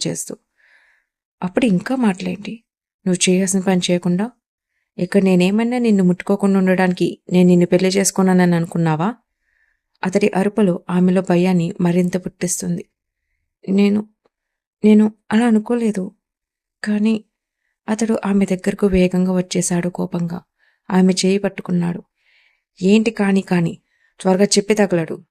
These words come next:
నేను ముందే నేను బెడ్ మీద పడేయకముందే." అతడు ఆమెను పట్టుకునేసరికి ఆమె భయంలో తప్పించుకోవడానికి అబద్ధం చెప్పేసింది. "నాకు పీరియడ్స్ అండి, ప్లీజ్ నన్ను ముట్టుకోకండి."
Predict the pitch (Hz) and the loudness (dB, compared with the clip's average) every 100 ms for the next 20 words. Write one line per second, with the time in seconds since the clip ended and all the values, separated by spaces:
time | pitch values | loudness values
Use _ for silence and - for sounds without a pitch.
0 | _ _ _ _ _ _ 175 180 175 180 | _ _ _ _ _ _ 0 4 6 6
1 | 180 202 185 180 170 180 180 180 185 175 | 6 4 4 2 0 0 0 0 -2 -2
2 | 170 170 175 - - _ _ _ _ _ | -2 -2 -4 -6 -12 _ _ _ _ _
3 | 185 196 208 196 190 196 196 196 185 202 | -2 0 0 0 0 2 0 -2 -6 -6
4 | 202 190 202 - 190 - 202 - _ _ | -4 -2 -2 -4 -8 -8 -12 -14 _ _
5 | - 185 196 190 185 185 190 190 190 - | -6 0 2 2 2 2 0 -2 -4 -2
6 | 180 180 185 185 180 175 180 - 185 180 | -4 -2 -4 -2 -2 -4 -8 -8 -4 -4
7 | 180 180 190 185 180 - 170 170 - _ | 0 -2 -2 -4 -6 -4 -6 -8 -14 _
8 | _ _ _ _ _ _ _ _ _ - | _ _ _ _ _ _ _ _ _ -4
9 | 208 208 220 208 220 220 220 - 190 170 | -2 0 -2 0 0 -2 -6 -4 -4 -4
10 | 180 _ _ - 196 196 180 - - 202 | -8 _ _ -2 0 0 -2 -8 -6 2
11 | 202 196 - 202 196 180 165 - | 2 2 -2 -6 -4 -4 -4 -10